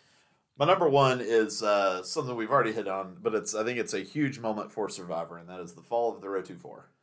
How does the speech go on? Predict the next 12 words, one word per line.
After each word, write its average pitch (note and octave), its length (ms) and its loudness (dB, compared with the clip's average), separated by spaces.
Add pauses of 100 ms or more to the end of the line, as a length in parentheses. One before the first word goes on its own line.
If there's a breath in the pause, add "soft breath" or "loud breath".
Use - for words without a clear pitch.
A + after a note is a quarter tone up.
(220)
is F2 640 -10
just - 280 -8
a F2 160 -6 (720)
huge E3 220 -6
step - 280 -4
forward D2 380 -10 (220)
for G#2 160 -2
the F2 340 0 (800)
strategy F2 520 -4
of E2 160 -18
Survivor. - 420 -20 (680)
So, E2 280 -4